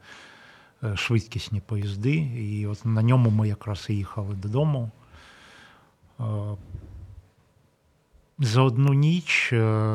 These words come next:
я ніби опинився в іншому світі, і, якщо чесно, я не був готовий до цього абсолютно. Бо мені здавалося, що якщо йде війна, якщо від-, війна йде на Сході, то, е, вона йде скрізь.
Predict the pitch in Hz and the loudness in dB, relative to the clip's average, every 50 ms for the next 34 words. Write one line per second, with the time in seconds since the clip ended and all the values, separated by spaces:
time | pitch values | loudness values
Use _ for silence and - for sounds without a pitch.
0 | 107 107 107 107 104 107 107 107 107 107 110 120 123 127 135 117 117 117 110 113 | 0 0 -2 -2 -2 -2 -2 -2 -2 0 2 2 4 2 2 2 0 0 0 0
1 | 117 113 117 117 - - - 110 101 110 110 104 - - 113 113 110 - - - | -2 -2 -2 -2 -4 -4 -4 -2 0 0 -2 -2 -2 -2 -2 -2 -2 -4 -2 -2
2 | 135 151 151 - - 113 117 135 - - 131 120 120 120 117 117 - - - 123 | -2 -2 -2 -2 -2 -2 -2 -2 -4 -4 -4 -2 0 0 0 0 0 -2 -4 -4
3 | - - 127 - - 123 110 117 120 117 113 113 120 117 92 104 113 - - 147 | -4 -6 -6 -2 -2 0 2 2 2 0 0 0 -2 -2 -2 -2 -4 -2 -2 0
4 | 147 131 107 90 101 98 - - 117 95 95 95 95 - - - 110 104 104 98 | 0 0 -2 -2 -4 -6 -6 -4 -4 -4 -4 -4 -6 -6 -2 -2 0 0 0 -4
5 | - - 101 90 92 95 - _ _ - - - - - - - - - - _ | -6 -10 -12 -10 -10 -12 -14 _ _ -20 -20 -20 -20 -20 -20 -20 -20 -20 -20 _
6 | _ 117 104 95 110 110 110 110 107 107 110 117 127 127 113 101 120 113 117 131 | _ -6 -2 2 2 4 4 4 4 4 4 6 6 4 4 4 4 4 4 4
7 | 123 120 107 - - - - 117 107 107 110 107 - - - 131 117 113 113 104 | 4 2 2 0 -2 -2 0 0 2 2 2 0 -2 -2 0 2 2 2 2 2
8 | 104 107 104 107 104 104 104 113 123 143 160 151 120 110 - - - 113 101 107 | 2 2 2 2 2 2 2 2 2 2 0 0 -2 -6 -8 -6 -6 -4 -4 -4
9 | 107 127 - - 127 104 110 110 110 107 107 107 104 101 110 107 107 101 - - | -6 -6 -8 -6 -2 0 0 0 0 0 0 0 -2 0 -2 -2 -2 -4 -6 -6
10 | - 139 143 123 117 104 - - - 117 107 107 104 95 90 - _ _ _ _ | -4 -4 -4 -2 -4 -6 -6 -4 -2 0 0 0 0 -4 -6 -12 _ _ _ _
11 | _ _ _ _ _ _ - - - - - - - - - _ _ _ _ _ | _ _ _ _ _ _ -20 -20 -20 -20 -20 -20 -20 -20 -20 _ _ _ _ _
12 | _ _ _ _ _ _ 120 110 107 107 107 101 110 117 117 117 117 113 107 117 | _ _ _ _ _ _ -4 -2 -2 0 0 2 4 6 8 8 6 6 6 4
13 | 110 - - - - 104 92 82 - - - - | 2 2 0 -2 -2 -2 -2 -4 -6 -10 -14 -16